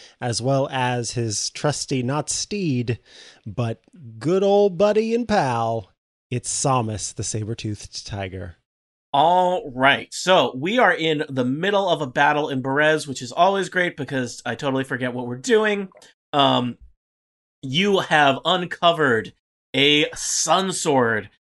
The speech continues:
Speaker 2: from, uh, uh, beneath a statue in a kind of soupy, uh, half-flooded graveyard in the drowned city of Berez. Uh, that attracted the attention of some, you know,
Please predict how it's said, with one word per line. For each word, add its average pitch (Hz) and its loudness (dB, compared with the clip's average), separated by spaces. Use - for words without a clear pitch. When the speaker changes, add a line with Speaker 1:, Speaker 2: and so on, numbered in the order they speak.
Speaker 2:
from, 143 0
uh, 135 -8
uh, 123 2
beneath 139 0
a 127 -2
statue 170 -4
in 139 2
a 117 -2
kind 123 -6
of 110 -8
soupy, 156 -2
uh, 120 4
half-flooded 131 -2
graveyard 156 2
in 147 -4
the 147 -2
drowned 151 -2
city 151 0
of 151 0
Berez. 156 2
Uh, 127 4
that 139 2
attracted 147 -2
the 135 2
attention 220 -2
of 233 -2
some, 220 -2
you 415 0
know, 156 -2